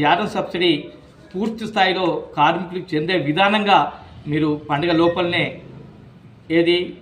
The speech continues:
రూపాయి నలభై ఐదు చొప్పున ఆరు కోట్ల తొంభై లక్షల రూపాయలు ఈ సంక్రాంతి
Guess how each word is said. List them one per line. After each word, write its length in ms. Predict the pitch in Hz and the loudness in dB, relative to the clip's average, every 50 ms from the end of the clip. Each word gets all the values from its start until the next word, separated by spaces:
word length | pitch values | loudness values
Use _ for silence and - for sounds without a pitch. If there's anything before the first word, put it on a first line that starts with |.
| - - 170 147 | -18 -12 -6 -6
రూపాయి 220 | 151 147 170 160 160 | -4 0 0 0 0
నలభై 220 | 156 - - - | 0 -2 0 0
ఐదు 160 | 147 147 160 151 - | 0 -2 -4 -6 -8
చొప్పున 260 | - 165 - 180 196 220 226 220 - - - - - - - 139 165 | -8 -10 -10 -8 -8 -8 -8 -8 -12 -18 -20 -18 -8 -2 2 4 6
ఆరు 140 | 185 202 220 220 | 6 4 2 0
కోట్ల 260 | 214 196 175 - 190 175 175 175 | -2 -4 -2 0 -2 -2 0 -2
తొంభై 200 | 160 165 170 160 156 | -2 0 0 0 0
లక్షల 240 | 147 - - 156 147 131 135 | -2 -4 -4 -4 -2 0 0
రూపాయలు 360 | 160 165 - 240 226 220 180 156 - - - - - - - - - 165 160 165 | 0 2 4 6 6 6 4 2 -2 -4 -10 -18 -20 -20 -20 -12 -4 0 2 2
ఈ 20 | 160 156 151 - - - | 2 2 0 -6 -6 -6
సంక్రాంతి 400 | 156 151 151 185 180 175 - | -6 -4 0 0 0 0 -2